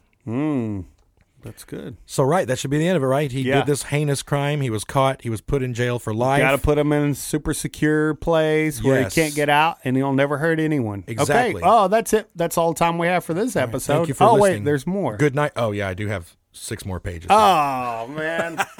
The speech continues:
Speaker 1: <laughs> You had one job.
Speaker 2: <laughs> I'm gonna dig Arnold so much tonight. <laughs> So old Jack sauntered off quietly to rot in prison, and, uh,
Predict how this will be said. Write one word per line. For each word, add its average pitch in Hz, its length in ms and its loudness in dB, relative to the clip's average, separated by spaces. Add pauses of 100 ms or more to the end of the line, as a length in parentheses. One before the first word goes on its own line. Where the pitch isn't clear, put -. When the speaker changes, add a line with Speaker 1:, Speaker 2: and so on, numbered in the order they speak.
(160)
Speaker 1:
<laughs> - 380 -8
You 233 180 6
had 220 240 6
one 247 260 4
job. 233 500 6
Speaker 2:
<laughs> - 40 -12
I'm 147 880 2 (460)
gonna 120 160 -6
dig 120 260 -6
Arnold 110 360 -6
so 104 200 -8
much 104 240 -8
tonight. 98 360 -12 (680)
<laughs> 175 880 2 (840)
So - 180 4
old 269 160 6
Jack 214 300 0
sauntered 196 360 0
off 180 180 2
quietly 170 380 0
to 156 80 0
rot 147 220 4
in 143 100 -4
prison, 139 420 0
and, 120 220 -4
uh, 104 200 -2